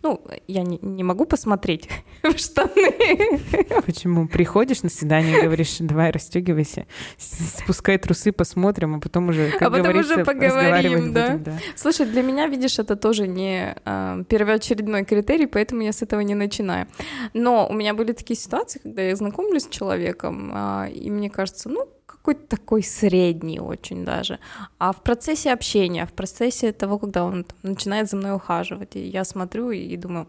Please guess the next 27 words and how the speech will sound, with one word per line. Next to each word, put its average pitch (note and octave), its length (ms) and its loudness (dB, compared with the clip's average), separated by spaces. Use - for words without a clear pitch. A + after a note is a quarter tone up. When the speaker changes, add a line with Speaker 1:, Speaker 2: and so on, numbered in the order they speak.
Speaker 1:
«М, C4 440 -4
а, F#3 320 -4
милая F3 460 -2
пузика, E4+ 560 2
<laughs> - 960 -2
а, G3 240 4
такая F#3+ 320 0
сексуальная A3 800 4
лысина, C#4 640 4
<laughs> - 280 -2
а C4 100 2
ты - 240 2
ничего C#4 420 2
такой?» F#4+ 400 4
Ну, D4 160 0
то E4 100 2
есть E4 240 2
изначально C4+ 920 2
вроде A3 440 0
бы G3 440 0
мужик A#3+ 300 0
и A3+ 40 0
мужик, F#3+ 380 0
да, F#3 260 -2
а G3 100 0
моё G3+ 300 0
отношение A3 800 -4